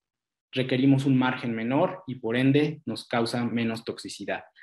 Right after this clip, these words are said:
Debemos apoyarnos del equipo de físicos y también de las tablas de porcentaje de dosis en profundidad para elegir de la manera correcta a qué, eh, curva o qué <clears throat> energía debemos utilizar para cubrir estas lesiones.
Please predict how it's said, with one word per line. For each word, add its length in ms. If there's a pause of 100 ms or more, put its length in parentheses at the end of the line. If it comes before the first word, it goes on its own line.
(160)
Debemos 360
apoyarnos 580
del 140
equipo 400
de 120
físicos 640 (200)
y 120
también 280
de 80
las 220
tablas 340
de 100
porcentaje 640
de 100
dosis 360
en 80
profundidad 760
para 180
elegir 360
de 100
la 120
manera 400
correcta 640 (300)
a 200
qué, 420 (260)
eh, 220
curva 440
o 80
qué 440
<clears throat> 760
energía 480
debemos 440
utilizar 600
para 220
cubrir 320
estas 280
lesiones. 600